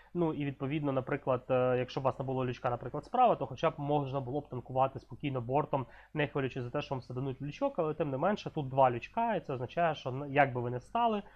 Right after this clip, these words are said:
за який би домік ви не прятались, да, який вам щось скриває, ви все одно так чи інакше будете підставляти один з них, е, майже з величезною вірогідністю. Єдине, що, конечно, вони не, не досить великі, але броні в них немає взагалі. Всього лише там сто вісімдесят, двісті міліметрів,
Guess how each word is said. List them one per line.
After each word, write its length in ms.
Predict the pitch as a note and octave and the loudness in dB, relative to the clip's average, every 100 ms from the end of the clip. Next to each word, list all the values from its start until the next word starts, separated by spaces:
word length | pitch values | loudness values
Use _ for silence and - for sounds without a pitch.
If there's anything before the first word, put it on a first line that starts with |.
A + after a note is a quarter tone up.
| - - | -20 -12
за 160 | C3 C#3+ | -2 0
який 260 | C3+ D3 | 2 0
би 240 | C3+ C3 B2 | 2 4 4
домік 400 | B2 C#3+ B2+ C3 | 4 4 2 0
ви 60 | |
не 80 | C3 | -4
прятались, 480 | C3 A#3 A#3 E3 C#3+ | 4 4 4 0 0
да, 180 | D#3 D#3 | 2 2
який 220 | C3 C3+ | 0 -4
вам 140 | B2+ | -4
щось 220 | - C3+ - | -6 -10 -10
скриває, 380 | - D#3+ G#3 | -4 0 2
ви 80 | C#3+ | 0
все 180 | B2 C#3 | -2 -4
одно 280 | C3+ F3 D#3+ | 2 4 4
так 240 | C#3+ C#3 | 2 -2
чи 120 | - | -4
інакше 280 | C3 D3+ - | -2 -2 -4
будете 160 | B2+ B2 | -8 -10
підставляти 500 | - - A#2+ C#3 C3+ | -14 -8 0 0 0
один 280 | B2 B2+ A#2 | 0 -2 -2
з 60 | |
них, 240 | D#3+ A3+ - - - - | -4 -4 -8 -20 -20 -6
е, 80 | C#3 | -2
майже 320 | C3 D#3 C#3+ | 4 2 2
з 380 | B2+ - C3+ C#3 B2+ B2 B2 | -6 -2 0 0 -2 -8 -2
величезною 500 | C3+ C3+ D#3 C#3+ C3+ | 0 0 0 -2 -2
вірогідністю. 520 | C3 A#2 A#2+ B2 - | -2 -4 -6 -10 -6
Єдине, 240 | F#3 C#4 G#3+ | -2 2 2
що, 180 | - F#3+ | 2 2
конечно, 380 | E3+ D#3+ - | 4 2 2
вони 160 | C#3+ D3+ | -2 0
не, 220 | D#3+ F3 | 2 0
не 200 | F3 G3+ | 2 0
досить 340 | G3 G#3+ - C4 | 0 -2 -2 -4
великі, 260 | C#4 C4+ | -2 2
але 140 | E3+ F#3+ | 4 4
броні 400 | C#3 C3 D#3 D#3+ | 2 -2 0 -2
в 100 | B2+ | 0
них 160 | D3 - - - - C#3+ | -2 -4 -20 -20 -14 -2
немає 600 | C3+ D3 B2 C#3+ C3+ B2+ | 0 2 4 4 4 0
взагалі. 420 | A#2+ B2+ B2 A2+ | -2 -2 -2 -4
Всього 380 | - C#3+ D3+ C#3+ | -4 -2 2 2
лише 300 | B2 - B2+ | 0 -2 -4
там 160 | A2+ | -6
сто 140 | - C#3 | -4 -4
вісімдесят, 480 | B2 C3+ C3 C#3 | -2 -4 0 -2
двісті 300 | B2+ C#3+ - | -2 -8 -4
міліметрів, 580 | F#3 A#3+ C4+ C#4 C4+ A3+ | -4 -2 -2 -2 -2 -4